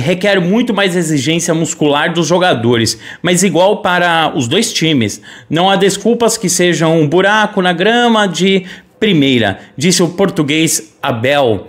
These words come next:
o nosso Portuga. Então é o seguinte, aí o Abel ele falando um pouco do gramado, e lá na ilha sempre foi assim, tá, gente? Sempre foi esse gramado maluco, o pessoal sempre apanhou muito, e esse gramado alto, né, ele zoa muito o joelho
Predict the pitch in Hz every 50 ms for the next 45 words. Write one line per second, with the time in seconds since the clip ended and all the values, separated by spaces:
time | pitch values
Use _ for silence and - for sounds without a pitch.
0 | - - - - - _ _ - 123 131 143 131 - 127 - 160 165 143 - -
1 | - 127 113 104 104 95 - - - - - - - 247 269 269 269 247 247 -
2 | 226 170 160 151 143 175 180 185 196 226 254 247 - - - - - 143 175 180
3 | 160 170 185 185 185 175 180 185 185 185 180 180 175 175 180 180 175 175 165 156
4 | 156 156 160 151 131 131 147 180 196 180 185 165 160 175 185 202 190 165 175 202
5 | 202 170 - - 190 208 220 294 269 - 262 254 302 311 - - - 165 151 135
6 | - 127 147 147 151 147 117 104 110 - - - - - - - - - _ -
7 | - - - - 151 160 175 180 202 180 - - 175 175 170 170 - 165 165 165
8 | 165 160 160 156 151 147 151 151 143 139 127 120 127 143 139 - 139 - 143 135
9 | - 151 139 135 - - 160 170 165 185 170 170 - 160 147 139 135 123 120 117
10 | 117 127 139 - - 139 - - - - - - - - - 139 135 139 143 143
11 | 139 143 139 139 135 135 139 139 139 - - 156 151 - 180 165 175 170 160 165
12 | 170 165 156 147 160 147 147 160 185 180 180 175 156 156 165 175 175 175 160 143
13 | 151 147 120 135 175 185 180 170 175 180 196 185 151 185 208 170 156 160 156 143
14 | 127 113 -